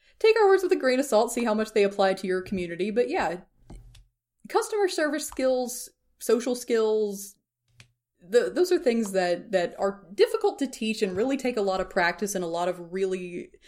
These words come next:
at least for me, really intense focus. Some people are just naturally gifted at this. I was absolutely not. I had to go, my parents sent me to, like, etiquette school. I was a debutante. Like, I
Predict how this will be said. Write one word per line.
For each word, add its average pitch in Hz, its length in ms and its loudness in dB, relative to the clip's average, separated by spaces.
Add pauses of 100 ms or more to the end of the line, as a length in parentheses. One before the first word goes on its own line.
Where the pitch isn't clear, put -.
(200)
at 202 80 6
least 359 180 8
for 262 80 4
me, 220 180 6
really 196 280 6
intense 190 280 -2
focus. 185 380 0 (320)
Some 494 280 2
people 480 260 0
are 285 80 4
just 226 180 2
naturally 196 640 2
gifted 175 320 -2
at 165 160 -4
this. 165 240 -4
I 254 160 4
was 294 180 6
absolutely 185 560 2
not. 160 300 -2
I 214 180 4
had 240 340 0
to 202 80 0
go, 185 280 0
my 208 180 0
parents 226 420 -6
sent 208 180 -4
me 196 80 0
to, 190 60 0
like, 160 320 -4
etiquette 294 380 0
school. 269 460 -2
I 226 120 2
was 247 120 0
a 185 80 2
debutante. 233 840 0
Like, 185 240 2
I 190 220 6